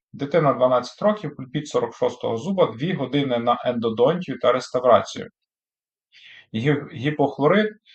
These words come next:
сохофайли, медіально двадцять п'ять нуль чотири розширено,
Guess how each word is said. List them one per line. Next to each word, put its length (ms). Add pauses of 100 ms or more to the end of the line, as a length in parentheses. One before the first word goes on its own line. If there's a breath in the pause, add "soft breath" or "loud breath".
(100)
сохофайли, 840
медіально 640
двадцять 460
п'ять 300
нуль 140
чотири 540 (200)
розширено, 720